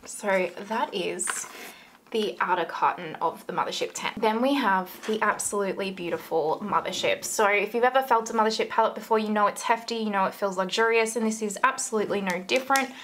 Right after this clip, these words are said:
On the back, you also get the expiry, "Made in Italy," all of that usual Pat McGrath Labs stuff as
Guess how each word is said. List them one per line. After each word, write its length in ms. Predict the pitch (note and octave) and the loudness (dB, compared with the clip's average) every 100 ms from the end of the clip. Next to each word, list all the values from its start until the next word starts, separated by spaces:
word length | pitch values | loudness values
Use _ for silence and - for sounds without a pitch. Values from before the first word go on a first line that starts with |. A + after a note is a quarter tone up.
| - - - | -16 -16 0
On 120 | B3 | 2
the 80 | B3 | 4
back, 260 | A#3 G3+ G3 | 4 2 0
you 160 | G3 | 0
also 240 | F3+ F3+ F#3 | 0 0 0
get 220 | F3 - | 0 0
the 80 | F3+ | -2
expiry, 480 | F3+ - F3 E3+ E3+ | -2 0 0 2 -2
"Made 180 | E3 | -2
in 160 | E3+ E3+ | -2 -4
Italy," 400 | D#3 D#3 D#3 D3+ | -4 -2 0 -2
all 180 | - - | -2 -6
of 120 | - | 0
that 200 | - - | 0 0
usual 340 | F#3 E3 - | -4 -4 -4
Pat 280 | - - - | -6 -4 -4
McGrath 340 | - - - - | -4 -4 -4 -4
Labs 240 | - - | -4 -4
stuff 360 | - - - - | -4 -4 -6 -4
as 300 | - - | -4 -4